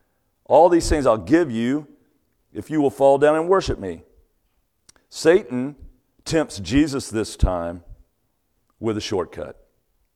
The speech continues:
with a supposed early way out,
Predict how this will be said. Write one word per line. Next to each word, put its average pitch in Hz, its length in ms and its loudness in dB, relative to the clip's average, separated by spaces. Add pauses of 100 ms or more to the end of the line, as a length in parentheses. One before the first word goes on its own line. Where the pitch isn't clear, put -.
(680)
with 120 180 -2
a 113 60 -4
supposed 131 580 -2 (120)
early 180 360 4
way 175 320 4
out, 95 420 0